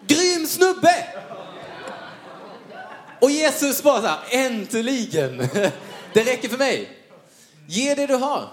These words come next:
Du kan ge det du har. För Jesus, han bara så här, yes! Så här är det nämligen, att vi kan lätt tro att Gud kräver det vi inte har av oss.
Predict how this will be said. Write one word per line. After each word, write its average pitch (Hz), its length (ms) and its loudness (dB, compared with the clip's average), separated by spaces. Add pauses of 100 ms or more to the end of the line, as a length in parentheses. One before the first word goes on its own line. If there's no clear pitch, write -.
(180)
Du 233 80 -4
kan 269 180 0
ge 285 180 2
det 269 100 0
du 247 80 4
har. 240 340 -2 (1000)
För 247 100 0
Jesus, 254 420 0
han 254 160 2
bara 240 120 2
så 202 60 0
här, 143 160 0
yes! 175 720 -4 (1000)
Så - 160 0
här 262 220 0
är 220 40 0
det 185 60 0
nämligen, 151 400 -2
att 170 260 -8
vi 220 180 -2
kan 220 260 -4
lätt 220 300 -2
tro 127 380 -4 (420)
att - 200 -12
Gud 156 300 -2
kräver 139 640 -4 (540)
det 151 160 -2
vi 147 80 -6
inte 185 260 -8
har 165 160 0
av 110 240 -6
oss. - 340 -16